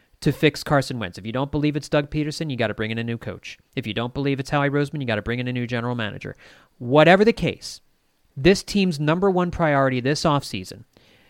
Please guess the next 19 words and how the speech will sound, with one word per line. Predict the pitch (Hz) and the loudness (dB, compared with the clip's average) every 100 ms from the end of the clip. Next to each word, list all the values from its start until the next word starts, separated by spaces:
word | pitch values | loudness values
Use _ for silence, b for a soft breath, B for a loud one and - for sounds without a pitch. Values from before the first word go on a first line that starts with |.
| b - | b -8
is | 107 | -8
to | - 117 | -6 -8
fix | - - 113 - - | -8 -4 -4 -4 -10
Carson | - 98 - 98 | -6 -6 -8 -10
Wentz. | 90 - - - B B B B B B - | -10 -10 -12 -12 B B B B B B 6
All | |
right, | 202 170 - | 6 6 6
time | 240 269 | 6 8
for | 262 | 6
my | 254 | 6
Eagles-Saints | 233 262 254 - 240 233 | 6 6 6 6 4 2
prediction | - 233 233 214 | 2 4 4 2
here | 202 | 2
on | 208 | 2
Sunday | 185 208 190 | 2 0 2
afternoon. | 185 180 190 190 | 2 2 0 2
I'm | |
not | 202 196 | 2 0
gonna, | 196 180 | 2 0